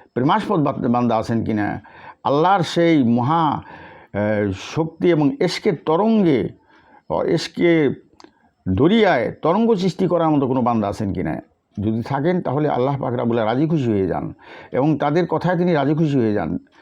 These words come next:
তিনি, আমরা য-, আপনারা মনে করতে পারেন যে আমরা যে দোয়া আশীর্বাদ করি, এটা কি আম-, আল্লাহ দ্বারা কবুল হয় কি না? আমরা যে দোয়া আশীর্বাদ করি, এটা আল্লাহর দরবারে কবুল হতে বা নাও হতে পারে, এর কোনো গ্যারান্টি নেই। কিন্তু গৌস কুতুব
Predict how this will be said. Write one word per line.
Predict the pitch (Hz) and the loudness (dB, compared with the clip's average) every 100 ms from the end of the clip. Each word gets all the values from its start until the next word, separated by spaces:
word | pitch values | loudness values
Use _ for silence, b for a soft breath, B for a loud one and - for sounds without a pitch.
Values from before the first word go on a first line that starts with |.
| B B B B | B B B B
তিনি, | 143 190 - - | 0 2 0 -2
আমরা | - 131 170 | -2 0 0
য-, | 196 160 | 0 0
আপনারা | - - 170 196 | -2 0 0 2
মনে | 196 | 2
করতে | 196 185 | 0 0
পারেন | 175 175 165 | 2 2 4
যে | 165 | 4
আমরা | 165 160 156 | 2 2 2
যে | 160 | 2
দোয়া | 143 147 147 143 | 2 2 2 2
আশীর্বাদ | - - 143 143 135 | 0 -2 0 -2 0
করি, | 135 135 | 0 2
এটা | 127 | 2
কি | 131 131 135 131 | 0 2 2 2
আম-, | 127 | 0
আল্লাহ | 127 127 | 0 0
দ্বারা | 123 123 | 0 0
কবুল | 139 127 | 0 0
হয় | 110 117 | 2 0
কি | 113 | 0
না? | 107 95 B B B B | -2 -4 B B B B
আমরা | 147 180 | -2 2
যে | 202 185 | 4 4
দোয়া | 156 147 | 4 2
আশীর্বাদ | 131 165 147 | 2 0 -2
করি, | - 143 120 110 | 0 0 2 0
এটা | 117 151 | 0 0
আল্লাহর | 139 139 | 0 0
দরবারে | 135 131 135 | 0 0 0
কবুল | 143 131 127 | 0 0 0
হতে | 123 | 0
বা | 127 | 0
নাও | 117 123 | 0 0
হতে | 120 92 | 0 -2
পারে, | 78 - B B B B B - | -4 -6 B B B B B -4
এর | 127 | 0
কোনো | 160 | 2
গ্যারান্টি | 131 131 139 104 | 2 2 0 0
নেই। | 87 - _ b b | -4 -6 _ b b
কিন্তু | 123 127 170 190 - b b 98 | -2 2 2 2 -2 b b -2
গৌস | 92 143 226 226 | 2 2 2 0
কুতুব | - 170 - 220 226 | -2 -2 2 0 0